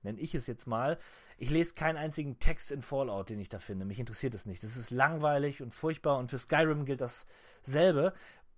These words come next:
Bei Bloodlines ist das meiner Meinung nach anders, weil die Texte sehr gut geschrieben sind, die Geschichten dahinter sind spannend und du hast eigentlich immer auch, äh, Bezug zur Welt, weil diese Figuren noch existieren in dieser Welt. Also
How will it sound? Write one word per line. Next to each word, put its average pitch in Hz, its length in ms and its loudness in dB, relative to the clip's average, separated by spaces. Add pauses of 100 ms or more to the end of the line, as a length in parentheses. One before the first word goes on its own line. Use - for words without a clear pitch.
(160)
Bei 147 140 4
Bloodlines 170 600 0
ist 151 200 -14
das 151 200 -8
meiner 156 260 -4
Meinung 151 220 -2
nach 131 180 -8
anders, 110 360 -8
weil 117 100 -6
die 117 80 -8
Texte 147 320 -10
sehr 135 160 -4
gut 175 180 -8
geschrieben 160 400 -8
sind, 147 300 -6
die 143 80 -10
Geschichten 135 400 -10
dahinter 143 240 -4
sind 127 180 -8
spannend 170 460 -4
und 151 320 -6 (400)
du 135 160 -6
hast - 320 -8
eigentlich 147 460 -8
immer 156 240 -4
auch, 139 340 -2
äh, 131 160 -4
Bezug 139 480 -8 (120)
zur 131 220 -6
Welt, 175 280 0
weil 143 120 2
diese 147 300 -4
Figuren 151 340 -2
noch 143 120 -6
existieren 139 640 -6
in 98 120 -6
dieser 95 240 -8
Welt. 90 260 -10
Also 101 380 -8